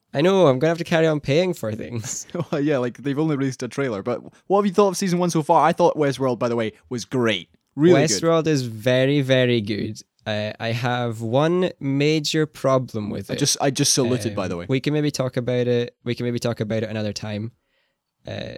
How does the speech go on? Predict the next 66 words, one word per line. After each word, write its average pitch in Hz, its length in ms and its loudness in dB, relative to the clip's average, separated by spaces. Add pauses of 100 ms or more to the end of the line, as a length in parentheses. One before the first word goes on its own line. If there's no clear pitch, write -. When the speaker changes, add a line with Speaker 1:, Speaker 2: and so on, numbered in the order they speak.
(140)
Speaker 1:
if 113 100 -8
we 120 80 -4
want, 123 240 -4
do 123 140 -2
we 127 40 0
want 135 160 -2
to - 40 -6
talk 139 160 -2
about 135 100 -2
Westworld 135 380 0
now? 127 160 2
Or 147 60 2
Speaker 2:
Let's, 180 220 4
Speaker 1:
on 214 60 2
Speaker 2:
no, 202 60 8
Speaker 1:
another 180 120 6
Speaker 2:
let's, 190 220 4
let's 190 200 4
Speaker 1:
episode? 214 100 0
Speaker 2:
save 165 200 2
it 147 120 0
for, 123 420 0
for 110 300 -2
when 107 140 -2
it - 200 -12
crops 107 300 -4
up 110 80 -8
in 104 60 -6
the 98 40 -4
news 101 220 -6
again, 92 240 -8
shall 78 200 -12
we? 87 120 -14 (320)
Speaker 1:
No, 113 160 0
so 110 340 0 (240)
I 123 140 6
will 123 120 4
gripe 120 360 0
about 123 180 4
Westworld 107 560 0
later. - 500 -4
Speaker 2:
And 143 340 0
one 185 200 4
sentence 139 420 0
on 135 140 2
Iron 127 240 0
Fist. - 480 -2 (460)
Speaker 1:
Oh, 170 80 2
you 151 140 6
f-, - 200 -8
you 147 100 4
finished 156 440 4
it? 120 160 -12 (120)
Speaker 2:
Did 170 260 4
not 147 280 4
like 113 260 -6
it. - 360 -8
That's 143 180 -2
all 156 100 4
I'm 151 80 2
gonna 139 140 0
say. 110 160 -4
Did 117 240 -6
not 139 180 -2
like 98 240 -6
it. - 140 -12